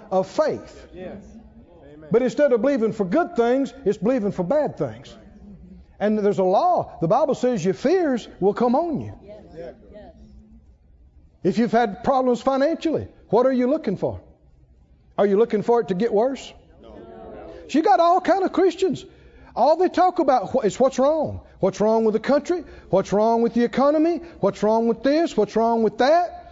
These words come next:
Speaker 1: And if you feed that fear, what's it gonna produce in you? You're going to expect destruction. And if you're looking for it, what's gonna happen?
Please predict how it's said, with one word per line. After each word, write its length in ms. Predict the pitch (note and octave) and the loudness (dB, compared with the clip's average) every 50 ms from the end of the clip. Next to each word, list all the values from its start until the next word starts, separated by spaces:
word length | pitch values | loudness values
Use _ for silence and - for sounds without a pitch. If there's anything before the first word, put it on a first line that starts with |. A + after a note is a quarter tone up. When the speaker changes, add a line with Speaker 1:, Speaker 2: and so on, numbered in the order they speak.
| - - - - - | -20 -20 -20 -6 -2
Speaker 1:
And 180 | G3+ A3+ A#3 A3 | 0 2 4 2
if 140 | G#3+ - A#3 | 2 2 2
you 120 | B3 A3+ | 0 0
feed 880 | - - - - D4+ G4 G#4 A4 G#4+ F#4+ D#4 A3 F3 D3+ - - - A#2 | 0 -4 -4 0 2 4 4 4 4 2 0 0 -2 -6 -10 -10 -6 -2
that 320 | D3 F3 F3 F3+ F3 - | 2 2 2 2 0 -4
fear, 640 | - - - F4 G#4 G4 C#4+ G3+ F#3+ G#3+ C4 - - - - - - - - _ _ | -10 -6 0 2 4 4 4 4 2 2 0 -2 -6 -14 -20 -20 -20 -20 -20 _ _
what's 260 | - C4+ D#4 D#4 - | 0 0 0 2 0
it 100 | E4+ D#4 | -2 0
gonna 220 | C4+ D4+ D4 C#4 - | 0 2 2 0 0
produce 460 | - B3+ B3 A#3+ F4+ F#4 E4+ - - | -2 -2 0 2 2 2 2 2 0
in 160 | A#3+ A#3+ A#3+ | 0 0 2
you? 180 | B3+ C4 - - - - | 0 0 -2 -4 -6 -2
You're 220 | E3+ A#3+ E4+ F#4 | 0 2 2 2
going 380 | D4 B3 D4 D4+ D4 D4 C#4 F#3+ | 2 2 2 4 4 2 2 0
to 100 | A#3 C4 | -2 0
expect 960 | - A#3 A#3 A#3 - - - - - F4 G4+ F4 - - - - - - - - _ _ - _ _ _ _ _ _ _ _ _ _ _ _ - - - | 0 0 0 0 -2 -6 -8 -4 -2 0 0 0 0 -2 -6 -14 -20 -20 -20 -20 _ _ -20 _ _ _ _ _ _ _ _ _ _ _ _ -16 -6 -2
destruction. 720 | F3+ B3 A3 - - F#4 G4+ G4+ - - - D#4+ G3+ A2+ - - - - - - - _ - - - - - - - - - - - | -2 -2 -2 -2 -2 -2 -2 -2 -4 -6 -6 -6 -6 -6 -10 -16 -20 -20 -20 -20 -20 _ -20 -20 -20 -20 -20 -20 -20 -20 -16 -6 -2
And 200 | G#3 A#3 A3+ G#3 | 0 2 2 2
if 160 | G3 F#3 - | 2 0 2
you're 180 | G#3 B3 B3 A#3 | 2 4 4 4
looking 320 | C4 D#4 D#4 - E4 E4 B3 | 4 2 0 0 0 0 2
for 240 | - D#4+ F#4 F#4+ | 2 2 2 2
it, 60 | G4+ E4+ | 2 2
what's 180 | D#4+ D#4+ - | 0 0 0
gonna 220 | - E4+ D#4 C#4 D#4 | 0 0 2 2 2
happen? 300 | C#4+ - - B2+ G#2 | 0 0 -2 -6 -8